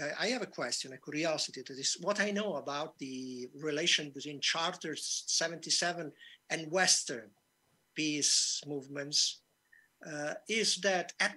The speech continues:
the beginning, there was a sort of un-, understanding, uh, why you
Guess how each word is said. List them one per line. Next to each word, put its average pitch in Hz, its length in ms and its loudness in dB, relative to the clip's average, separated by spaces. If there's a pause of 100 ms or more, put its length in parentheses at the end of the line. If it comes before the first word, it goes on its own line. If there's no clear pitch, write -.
the 185 180 0
beginning, 160 640 -2 (840)
there 160 140 -10
was 185 560 2 (680)
a - 40 -2
sort 185 600 0 (160)
of 147 320 -4 (1000)
un-, 160 280 2 (100)
understanding, 127 840 -2 (1400)
uh, 143 600 2 (960)
why 180 500 6
you 160 760 -2